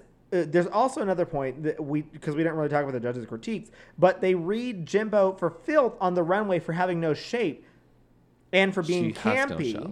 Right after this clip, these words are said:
Speaker 2: shape, and she is being one hundred percent campy.
Speaker 1: But then they don't re-, they loved Lemon for being campy and having no shape. Do you not see the, the, the difference here?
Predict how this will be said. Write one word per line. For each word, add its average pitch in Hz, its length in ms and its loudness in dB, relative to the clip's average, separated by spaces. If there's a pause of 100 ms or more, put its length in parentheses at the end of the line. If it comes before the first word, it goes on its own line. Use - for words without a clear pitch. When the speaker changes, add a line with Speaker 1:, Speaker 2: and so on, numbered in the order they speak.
(160)
Speaker 2:
shape, - 420 -14
and 92 180 -10
she 92 160 -6
is 92 140 -4
being 98 420 -2
one 92 220 2
hundred 95 240 -4
percent - 340 -8
campy. 160 120 -8
Speaker 1:
But 220 120 6
then 214 100 2
they 220 100 4
don't 226 260 6
re-, 220 360 -2
they 208 440 2
loved 190 500 4
Lemon 190 560 2
for 180 200 -2
being 175 340 -2
campy 202 480 0
and 165 100 0
having 165 240 0
no 147 140 2
shape. 135 420 -4 (1300)
Do 180 100 -4
you 240 80 4
not 262 240 2
see 247 180 -6
the, 220 260 0 (100)
the, 175 220 0 (400)
the 170 140 2
difference 240 540 2
here? 285 280 -6